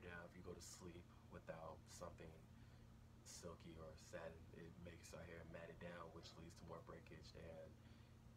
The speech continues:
you don't wanna have any breakage. It's just not good for your hair. Tip number two, you need to moisturize your hair every day.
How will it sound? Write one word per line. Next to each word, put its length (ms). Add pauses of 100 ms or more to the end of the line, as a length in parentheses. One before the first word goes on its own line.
(140)
you 80 (240)
don't 240
wanna 240
have 80
any 240
breakage. 400 (160)
It's 80
just 400
not 160
good 160
for 80
your 160
hair. 240
Tip 240
number 160
two, 240 (160)
you 80
need 320
to 80
moisturize 720
your 80
hair 320
every 200
day. 200